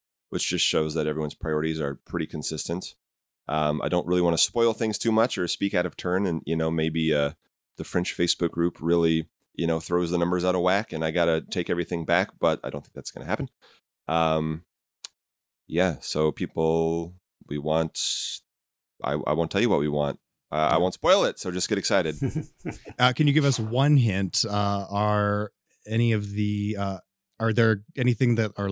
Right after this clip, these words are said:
Speaker 2: is there anything that's looking like it's gonna be making a comeback to the bracket after the past year?
Speaker 1: From the past year? That wasn't
Speaker 2: Yeah.
Speaker 1: in it last year? That was,
Speaker 2: No,
Speaker 1: yes.
Speaker 2: that was.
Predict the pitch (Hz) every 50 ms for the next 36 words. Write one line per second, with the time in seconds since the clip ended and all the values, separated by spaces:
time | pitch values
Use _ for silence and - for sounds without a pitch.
0 | 98 113 - 120 120 131 143 156 165 185 185 - 180 165 147 135 - 120 123 120
1 | - 120 113 110 110 - - - 123 110 101 104 101 104 104 104 - 101 95 92
2 | 92 90 90 92 - - - 101 92 92 90 - - - - 82 - 90 87 85
3 | - - 90 82 - 87 82 - - 85 80 80 80 - _ _ _ _ _ _
4 | - - - - 98 87 85 85 - - - - 90 82 76 67 64 - _ _
5 | _ _ _ _ _ _ _ _ _ _ _ _ _ _ _ _ _ _ _ _
6 | _ _ _ _ _ _ _ _ _ _ _ _ _ _ _ _ - - - 110
7 | 98 110 123 117 - 139 127 127 135 - - 147 151 160 156 139 123 85 98 98
8 | 82 85 95 104 101 - 127 139 151 107 123 143 156 - 147 113 90 82 92 101
9 | - - 135 98 82 - 127 131 131 123 107 95 92 92 92 - -